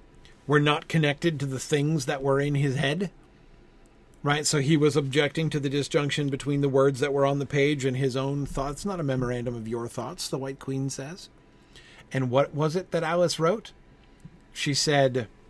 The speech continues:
"The White Knight is trying to balance on the poker. He does it very ill." Right? I don't remember the exact words, but it was something along that lines. How, how, uh, the, the, the White Knight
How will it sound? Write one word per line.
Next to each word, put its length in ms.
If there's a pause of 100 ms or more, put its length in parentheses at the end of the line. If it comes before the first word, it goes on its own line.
(2500)
"The 100
White 240
Knight 240
is 220 (100)
trying 300
to 60
balance 440
on 100
the 60
poker. 500 (600)
He 160
does 220
it 60
very 340
ill." 260 (680)
Right? 200
I 40
don't 100
remember 200
the 80
exact 400
words, 260
but 100
it 20
was 100
something 260
along 240
that 160
lines. 180
How, 180 (340)
how, 240
uh, 100 (120)
the, 140 (300)
the, 320
the 120
White 220
Knight 240